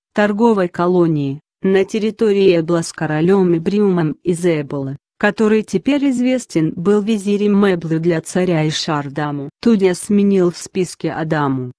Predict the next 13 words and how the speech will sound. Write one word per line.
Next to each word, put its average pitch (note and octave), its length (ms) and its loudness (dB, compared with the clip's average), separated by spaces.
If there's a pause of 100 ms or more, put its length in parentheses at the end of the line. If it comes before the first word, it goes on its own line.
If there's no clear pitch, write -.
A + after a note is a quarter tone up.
(140)
первое F3 520 0
известное E3+ 520 -2
упоминание G#3+ 760 2
семитского E3+ 800 -2
имени A3 500 2
Адам, D3+ 460 -4 (180)
а F3+ 100 0
затем F3+ 360 0
еще F3 440 0
тринадцать F#3 720 0
правителей: F#3+ 800 -2 (220)
Йенге, F3 580 -2 (240)
Сухламу, D3 960 -4